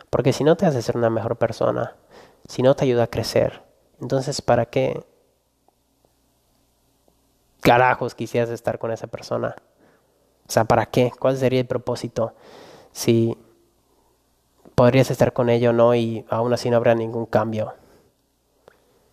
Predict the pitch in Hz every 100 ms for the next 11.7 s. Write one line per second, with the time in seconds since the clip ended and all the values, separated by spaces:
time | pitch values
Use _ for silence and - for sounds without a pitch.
0 | _ _ _ _ _ _ _ _ _ _
1 | 143 160 147 123 127 127 120 117 120 -
2 | 117 117 113 - 117 117 113 113 117 117
3 | - 120 - 117 - - - - 123 120
4 | 120 131 151 127 113 - _ _ _ _
5 | _ - 110 131 131 117 117 123 113 110
6 | 104 113 110 110 135 127 143 - - 123
7 | 113 113 123 123 123 117 117 117 131 -
8 | 127 117 113 113 113 - _ _ - -
9 | - _ _ _ _ _ _ _ _ _
10 | _ _ _ _ _ - 135 120 123 143
11 | 151 120 - 113 120 113 104